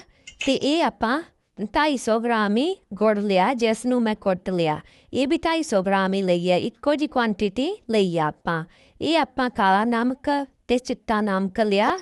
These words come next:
ਥੋੜ੍ਹਾ ਥੋੜ੍ਹਾ। ਇਹ ਆਪਣੇ ਕੋਲੇ ਜੀਰਾ ਭੁੰਨਿਆ ਵਾ ਤੇ ਉਸ ਨੂੰ ਮੈਂ ਕੁੱਟ ਲਿਆ ਚੰਗੀ ਤਰ੍ਹਾਂ। ਇਹ ਆਪਣੇ ਕੋਲੇ ਹੈਗੀ ਆ ਕਾਲੀ ਮਿਰਚ ਥੋੜ੍ਹੀ ਜਿਹੀ, ਤੇ ਆਪਾਂ ਲਿਆ ਕਸ਼ਮੀਰੀ ਪਾਊਡਰ, ਤੇ ਇਹ ਆਪਾਂ ਲਏ ਆ ਮਗਜ਼ ਤੇ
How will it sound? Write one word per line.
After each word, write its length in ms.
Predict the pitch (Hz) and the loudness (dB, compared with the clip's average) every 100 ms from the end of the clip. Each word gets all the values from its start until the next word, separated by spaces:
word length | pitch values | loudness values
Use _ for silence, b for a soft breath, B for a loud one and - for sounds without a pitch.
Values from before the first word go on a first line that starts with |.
| - - | -8 -4
ਥੋੜ੍ਹਾ 280 | 226 233 | 0 2
ਥੋੜ੍ਹਾ। 380 | 247 208 185 165 b b b - | 0 -2 0 -2 b b b -4
ਇਹ 220 | 285 311 | 0 0
ਆਪਣੇ 320 | - 240 220 | 0 -2 -2
ਕੋਲੇ 260 | - 240 247 | 0 0 0
ਜੀਰਾ 420 | 185 190 214 269 _ | 0 0 0 -2 _
ਭੁੰਨਿਆ 400 | 302 294 240 185 | -2 2 2 2
ਵਾ 260 | 202 240 320 - - | 0 -2 -4 -6 2
ਤੇ 100 | 247 | 2
ਉਸ 220 | 233 233 | 2 0
ਨੂੰ 160 | 226 | -2
ਮੈਂ 220 | 233 294 381 _ | 0 -2 -4 _
ਕੁੱਟ 280 | 226 214 185 | -4 -2 0
ਲਿਆ 220 | 180 170 | 2 2
ਚੰਗੀ 360 | 190 175 196 | 0 -2 -2
ਤਰ੍ਹਾਂ। 340 | 262 185 156 156 b b b b | -4 -4 -4 -6 b b b b
ਇਹ 400 | - 262 277 320 | -2 0 0 0
ਆਪਣੇ 360 | 269 - 247 247 | 0 0 0 0
ਕੋਲੇ 260 | 254 233 | 0 0
ਹੈਗੀ 360 | 226 214 214 262 | 2 0 0 0
ਆ 80 | 320 | -2
ਕਾਲੀ 380 | - 220 208 196 | 0 2 2 2
ਮਿਰਚ 480 | 190 165 - 170 170 - - | 2 0 -2 -6 -6 -10 -4
ਥੋੜ੍ਹੀ 340 | 262 247 226 | 0 2 0
ਜਿਹੀ, 200 | 165 165 - b b b _ - | -2 -6 -8 b b b _ 2
ਤੇ 200 | 262 311 | 4 4
ਆਪਾਂ 320 | 285 - 214 | 0 0 0
ਲਿਆ 220 | 214 247 | 2 0
ਕਸ਼ਮੀਰੀ 540 | 269 254 214 196 196 | -2 -4 -2 0 0
ਪਾਊਡਰ, 600 | 190 190 185 185 269 330 381 _ _ _ _ - | 0 0 0 0 0 0 -4 _ _ _ _ 0
ਤੇ 240 | 254 262 | 2 2
ਇਹ 80 | 302 | 0
ਆਪਾਂ 300 | 277 - 233 | 0 0 0
ਲਏ 280 | 202 190 214 | 2 2 2
ਆ 80 | 208 | 2
ਮਗਜ਼ 420 | 185 175 175 226 285 302 b b b _ | 2 0 -2 -2 -2 -2 b b b _
ਤੇ 400 | 254 247 240 226 | 2 4 4 0